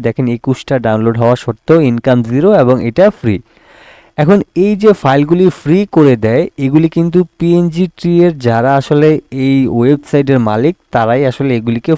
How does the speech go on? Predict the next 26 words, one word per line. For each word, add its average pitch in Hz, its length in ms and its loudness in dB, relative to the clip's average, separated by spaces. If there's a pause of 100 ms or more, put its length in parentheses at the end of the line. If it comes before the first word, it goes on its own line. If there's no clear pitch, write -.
ফ্রি 143 140 0 (120)
করে 104 220 2
দেয়। 92 120 -8 (420)
তারা 170 300 2
আসলে 202 220 0 (120)
ম্যানুয়ালি 151 460 2
তো - 100 -2
আর 170 60 0 (100)
ফ্রি 156 120 0 (100)
করে 180 180 4
না, 240 120 0
এগুলি 135 180 2 (100)
রোবটের 120 400 0
মাধ্যমে 127 440 -2
আসলে 117 200 -4 (100)
ফ্রি 120 140 0 (160)
করে 160 280 4
দেয়, 92 120 -12 (360)
এটা 151 240 -2
হচ্ছে 131 200 0 (120)
বিষয়। - 220 -8 (720)
এখন 190 160 2 (240)
এই 208 180 2
ফাইলটা 156 400 0 (160)
ফ্রি 135 160 0 (200)
হওয়ার 156 240 2